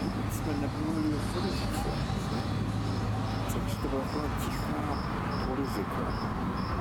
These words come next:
Eh, ale teď jsem zjistil, že jsem taky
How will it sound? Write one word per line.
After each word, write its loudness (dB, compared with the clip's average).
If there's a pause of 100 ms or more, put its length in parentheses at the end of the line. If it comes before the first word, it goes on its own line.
(920)
Eh, -2
ale 0 (100)
teď -2
jsem 0
zjistil, 0
že 0 (920)
jsem 0
taky -2